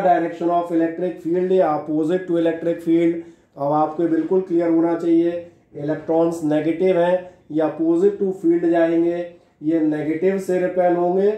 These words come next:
और positive की तरफ भागेंगे, यानी ये बड़ा सा electron, जैसे इलेक्ट्रॉन बड़े नहीं होते तो आपको दिखना रहे इसलिए बना दिया है। Electron कहाँ भागेगा दिख रहा होगा, इस side, इस पर फोर्स apply होगा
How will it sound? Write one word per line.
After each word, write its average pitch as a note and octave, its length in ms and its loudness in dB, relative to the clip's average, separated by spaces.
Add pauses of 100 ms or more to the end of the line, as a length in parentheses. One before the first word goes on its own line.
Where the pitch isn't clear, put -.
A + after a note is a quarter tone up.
(300)
और F3 200 2 (140)
positive D#3 560 -2
की F3+ 80 0
तरफ E3+ 240 -4
भागेंगे, D#3+ 480 -2
यानी D#3+ 240 0
ये E3 220 0
बड़ा D3+ 280 -4
सा E3 240 -2
electron, E3 560 -2 (420)
जैसे C3+ 180 -8
इलेक्ट्रॉन D#3 560 -2
बड़े C#3+ 240 -2
नहीं D#3+ 280 0
होते D3+ 260 -6 (720)
तो C#3+ 80 -6
आपको C#3+ 320 0
दिखना D3+ 400 -4
रहे D#3+ 180 -2
इसलिए E3 220 -6
बना D3 240 -6
दिया D#3+ 260 0
है। F3+ 240 -2 (380)
Electron D#3 580 0
कहाँ D#3+ 220 0
भागेगा D#3+ 480 0
दिख D#3 160 -4
रहा D3+ 120 -2
होगा, D#3 260 -2
इस D#3 180 -4
side, D#3+ 240 0
इस E3 140 -2
पर D#3 140 -4
फोर्स D#3+ 380 -2
apply D#3+ 440 -2
होगा F3 420 0